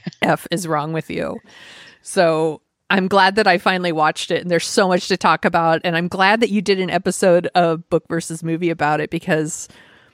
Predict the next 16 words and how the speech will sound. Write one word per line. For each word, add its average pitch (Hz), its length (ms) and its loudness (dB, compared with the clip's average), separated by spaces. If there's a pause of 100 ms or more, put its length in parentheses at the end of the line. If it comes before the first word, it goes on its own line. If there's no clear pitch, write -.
(380)
I 214 80 2
can't 240 300 2
necessarily 185 480 2
remember 165 560 0 (180)
all 151 180 4
the 190 120 4
differences, 254 720 0
but 165 240 0
I 170 100 2
think 160 240 -4
there 156 240 2
are - 320 -2
a 160 100 -4
lot - 240 -8
of - 120 -16
differences. - 760 -10